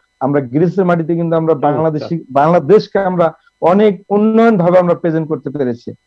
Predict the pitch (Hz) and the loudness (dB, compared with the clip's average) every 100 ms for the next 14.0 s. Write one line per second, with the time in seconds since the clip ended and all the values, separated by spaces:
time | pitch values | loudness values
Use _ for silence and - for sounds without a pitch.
0 | _ _ _ 160 147 117 - 165 165 165 | _ _ _ -2 0 -2 -2 2 4 4
1 | 165 160 151 151 165 156 147 151 139 131 | 4 2 2 2 2 0 2 2 2 -2
2 | 120 110 98 87 _ _ _ _ _ _ | -4 -6 -8 -10 _ _ _ _ _ _
3 | _ _ _ 131 135 - _ _ - 139 | _ _ _ -4 -4 -4 _ _ -14 -2
4 | 147 190 175 175 175 180 175 185 - 143 | 0 0 0 2 2 2 2 0 -2 0
5 | 170 185 185 185 180 - _ _ - 156 | 0 0 -2 0 -2 -2 _ _ -6 -4
6 | 165 170 175 160 151 175 160 175 147 143 | -2 -2 -2 -2 -4 -4 -2 -2 -2 -4
7 | 170 190 170 143 156 151 143 - 147 143 | -6 -2 0 0 -2 -2 -4 -4 -6 -8
8 | _ _ _ 120 139 147 - 165 156 165 | _ _ _ -4 -2 -2 0 2 2 2
9 | 147 139 139 135 151 160 165 165 156 - | 0 0 -2 -4 -4 -2 -2 -2 -4 -2
10 | 151 - 165 185 - _ _ _ _ 147 | -6 -2 0 0 -4 _ _ _ _ -4
11 | 143 170 165 147 170 185 - 165 139 156 | 0 0 0 0 0 -2 0 -2 0 -2
12 | 151 147 143 139 147 135 151 143 151 147 | -2 -2 -6 -6 -8 -4 -4 -4 -2 -2
13 | 208 269 139 143 139 139 139 - 139 | -2 -4 -2 0 -2 -4 -8 -2 0